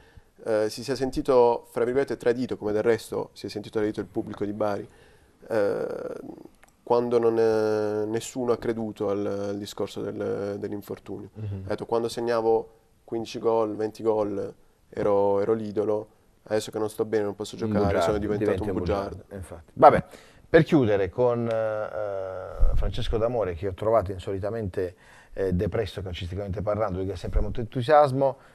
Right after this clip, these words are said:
Speaker 2: provo a giocare una, un jolly, eh? Non ci han tolto tutto?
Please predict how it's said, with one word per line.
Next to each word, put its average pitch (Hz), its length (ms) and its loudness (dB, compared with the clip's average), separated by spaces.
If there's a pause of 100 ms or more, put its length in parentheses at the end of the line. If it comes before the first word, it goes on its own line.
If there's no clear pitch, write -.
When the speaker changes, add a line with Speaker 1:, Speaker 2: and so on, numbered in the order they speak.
(200)
Speaker 2:
provo 135 180 8
a 127 80 10
giocare 131 260 4
una, 120 380 -2
un 120 140 -2
jolly, 87 420 0 (100)
eh? 123 240 -6 (800)
Non 117 180 0
ci - 120 4
han 127 140 4
tolto 147 340 4
tutto? 139 600 0